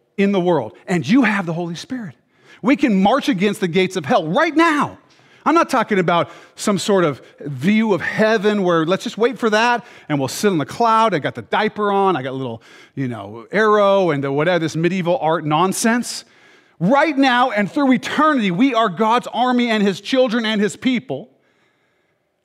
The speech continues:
And if God is for us, who can be against us? Nobody. Every Christ follower, just like David,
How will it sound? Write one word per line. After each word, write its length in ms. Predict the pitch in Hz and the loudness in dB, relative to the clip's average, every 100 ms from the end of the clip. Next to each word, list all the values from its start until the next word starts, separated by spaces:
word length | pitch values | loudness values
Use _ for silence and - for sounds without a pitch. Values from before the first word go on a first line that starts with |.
| - | -10
And 160 | 143 | -8
if 100 | 123 | -6
God 180 | 123 226 | -4 -4
is 100 | 220 | -4
for 240 | - 123 139 | -10 -10 -10
us, 120 | - | -10
who 120 | 147 | -12
can 160 | 165 175 | -8 -8
be 80 | |
against 320 | 202 254 - - | -8 -10 -14 -18
us? 220 | 110 - _ _ _ _ _ _ _ - | -20 -20 _ _ _ _ _ _ _ -6
Nobody. 300 | 143 104 - _ _ _ _ _ _ _ _ _ _ _ _ _ _ _ _ - | -6 -6 -14 _ _ _ _ _ _ _ _ _ _ _ _ _ _ _ _ -6
Every 460 | 180 180 190 180 135 - - _ _ _ _ _ _ _ _ | -4 0 0 0 -4 -10 -20 _ _ _ _ _ _ _ _
Christ 400 | - 160 151 - | -6 -2 -2 -4
follower, 500 | - 123 113 107 107 | -6 -6 -6 -8 -12
just 220 | 107 139 165 | -10 -8 -4
like 160 | 160 | -2
David, 340 | 151 147 160 | 0 0 -2